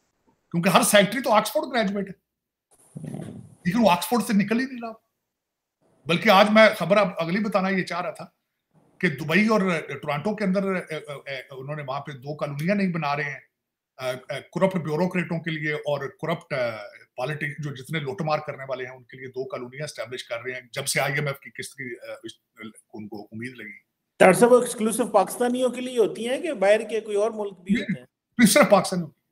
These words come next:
Speaker 1: अ, अ, और सब, सबसे ज्यादा आईएमएफ़ के साथ अटैच हैं वो। आज meeting, कल meeting थी Washington डीसी में,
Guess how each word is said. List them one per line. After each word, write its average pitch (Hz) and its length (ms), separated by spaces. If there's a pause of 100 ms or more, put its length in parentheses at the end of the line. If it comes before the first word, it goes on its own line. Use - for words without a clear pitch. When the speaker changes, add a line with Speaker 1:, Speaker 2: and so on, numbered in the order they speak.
(640)
Speaker 1:
अ, - 300
अ, 175 220
और 208 180
सब, 240 420
सबसे 240 280
ज्यादा 208 320
आईएमएफ़ 214 420
के 190 80
साथ 180 200
अटैच 175 420
हैं 214 80
वो। 220 220 (320)
आज 226 260
meeting, 208 300
कल 269 180
meeting 190 320
थी 185 100
Washington 151 380
डीसी 107 260
में, - 80